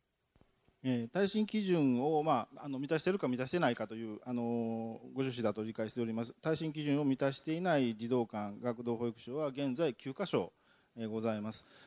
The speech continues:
えー、このうち、あの、公設の施設が二箇所ございまして、えー、この二、二箇所とも、えー、いわゆる合築施設、あの、他のいろんな施設との、あのー、まあ、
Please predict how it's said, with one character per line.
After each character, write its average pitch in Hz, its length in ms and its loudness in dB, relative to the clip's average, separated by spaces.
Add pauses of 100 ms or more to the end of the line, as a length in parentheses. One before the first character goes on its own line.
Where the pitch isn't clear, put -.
(140)
え 131 100 -2
ー、 - 20 0
こ 190 100 -2
の 202 140 4
う 196 60 2
ち、 214 220 4
あ 180 80 8
の、 151 280 -2
公 226 160 -2
設 220 260 -2
の 208 140 0
施 - 80 -6
設 180 280 2
が 175 120 4
二 131 120 4
箇 160 140 4
所 113 320 2 (120)
ご 123 100 -2
ざ 127 120 4
い 117 60 4
ま 117 120 2
し - 100 -8
て、 143 240 0 (260)
え 135 100 -6
ー、 - 20 -4
こ 180 100 -6
の 185 80 -2
二、 160 180 -6 (300)
二 156 80 -8
箇 170 100 2
所 165 140 2
と 190 140 -6
も、 208 340 2
え 131 540 2
ー、 - 20 -6
い 151 60 0
わ 160 60 6
ゆ 165 80 4
る 165 60 -2
合 135 140 2
築 - 300 -12
施 - 80 -10
設、 101 400 -8
あ - 20 -12
の、 131 140 -6
他 165 100 2
の 143 140 0
い 127 40 0
ろ 135 120 0
ん - 20 -2
な 135 100 -2
施 - 60 -8
設 - 220 -6
と 190 100 -6
の、 131 340 -4
あ 127 140 0
の 113 600 -2
ー、 - 20 -8
ま 123 140 2
あ、 107 80 -2